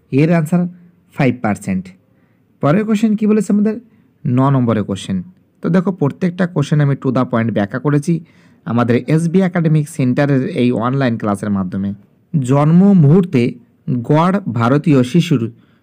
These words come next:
দৈহিক আদর্শ ওজন যা হয় সেটি হলো, অ্যান্সার হবে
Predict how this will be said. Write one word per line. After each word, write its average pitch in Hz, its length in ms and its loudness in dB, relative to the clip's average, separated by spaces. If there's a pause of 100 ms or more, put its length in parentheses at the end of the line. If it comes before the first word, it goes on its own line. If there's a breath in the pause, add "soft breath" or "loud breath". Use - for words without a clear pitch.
(200 soft breath)
দৈহিক 156 500 2 (200)
আদর্শ 151 300 0 (180)
ওজন 147 240 2 (600 soft breath)
যা 123 120 2 (100)
হয় 101 260 -2
সেটি 143 300 -2
হলো, 98 180 -2 (680 soft breath)
অ্যান্সার 143 280 0
হবে 104 140 -2